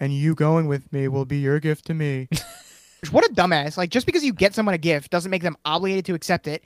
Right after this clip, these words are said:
Speaker 2: Ugh.
Speaker 1: And he can't just tell Serena, like, "Oh, and your gift to me is you going." Like, you don't get to decide what someone gets you as a gift.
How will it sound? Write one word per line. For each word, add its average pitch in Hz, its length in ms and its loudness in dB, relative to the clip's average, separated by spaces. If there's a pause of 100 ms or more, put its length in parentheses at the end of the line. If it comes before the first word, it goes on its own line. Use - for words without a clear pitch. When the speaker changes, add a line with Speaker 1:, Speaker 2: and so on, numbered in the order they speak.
Speaker 2:
Ugh. 107 120 -4
Speaker 1:
And 254 100 4
he 277 40 6
can't 349 160 6
just 415 160 4
tell - 160 2
Serena, 247 400 2
like, 185 200 2 (180)
"Oh, 247 160 8
and 233 80 0
your 262 140 4
gift 262 260 -2
to 240 100 0
me 233 200 6
is 165 120 0
you 185 140 0
going." 160 340 2
Like, 170 140 -4
you 302 80 2
don't 427 100 0
get 427 80 0
to 330 80 -4
decide 285 320 4
what 247 120 4
someone 254 200 0
gets 202 220 0
you 220 100 0
as 190 60 2
a 190 80 0
gift. 175 340 0